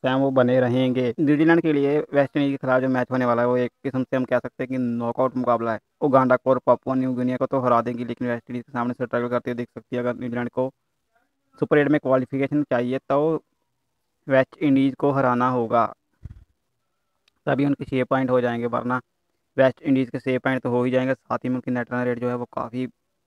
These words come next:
ऊपर है। ग्रुप डी में चले जाते हैं, साउथ अफ्रीका ने तीनों में से तीनों मैच जीत लिया, बांग्लादेश को उन्होंने हरा दिया है, छः पॉइंट उनके हो चुके हैं, नेट रन रेट प्लस ज़ीरो पॉइंट छः सौ तीन है। पाल आने वाले तीन मैच बहुत ज़्यादा बड़े मार्जिन से जीत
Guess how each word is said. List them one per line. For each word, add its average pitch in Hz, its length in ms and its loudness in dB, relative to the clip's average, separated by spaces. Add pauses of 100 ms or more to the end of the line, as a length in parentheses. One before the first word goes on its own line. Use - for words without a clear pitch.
(100)
ऊपर 127 320 0
है। 113 60 0
ग्रुप - 600 -12
डी 127 100 -2
में 127 100 -2
चले 127 160 -2
जाते 131 200 -2
हैं, - 40 -16
साउथ 131 140 -2
अफ्रीका 135 300 -2
ने 135 80 0
तीनों 127 220 -4
में 131 80 -4
से - 140 -20
तीनों 127 160 -4
मैच 127 180 -2
जीत 120 180 -8
लिया, 123 120 -4
बांग्लादेश 120 360 -4
को - 120 -8
उन्होंने 123 220 -2
हरा 117 200 -2
दिया 113 200 -4
है, 117 100 -8
छः - 960 -8
पॉइंट 139 200 0
उनके 135 180 -4
हो 123 120 0
चुके - 220 -10
हैं, 131 60 -4
नेट 123 140 -6
रन 127 140 -4
रेट 131 100 -6
प्लस 123 200 -2
ज़ीरो 117 220 -6
पॉइंट 120 200 -6
छः 120 100 -6
सौ 123 120 -8
तीन 113 180 -6
है। 104 100 -8 (680)
पाल 127 200 2
आने 127 140 -4
वाले 127 180 -2
तीन 123 200 -6
मैच 120 180 -4 (540)
बहुत 123 280 0
ज़्यादा 120 240 -2
बड़े 110 240 -6
मार्जिन 120 300 -4
से 127 140 -12
जीत 120 180 -6